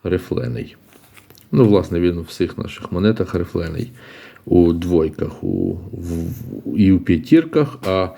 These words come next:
у біметалічних монетах секторальне рифлення. Так, перейдемо до розгляду аверсу.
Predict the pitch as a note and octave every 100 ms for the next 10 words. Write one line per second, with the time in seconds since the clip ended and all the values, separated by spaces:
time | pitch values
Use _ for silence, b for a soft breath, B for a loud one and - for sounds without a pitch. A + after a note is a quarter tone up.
0 | B B B - F2 G2 G2 G2+ A2 C3
1 | B2+ A2+ A2 G#2 G#2 G2+ G2 - - -
2 | G2 G2 F#2 E2 E2+ E2 D#2+ F2 D#2+ D#2
3 | D#2+ - _ _ _ _ _ _ _ -
4 | - - E2 - F#2 G2 A2+ G2+ F2+ F#2+
5 | F#2 F2 F2 F2+ D#2+ - _ _ _ _
6 | _ _ _ _ _ _ _ _ _ _
7 | _ _ _ - F2 D#2+ D#2+ E2 G#2+ A#2+
8 | - D3+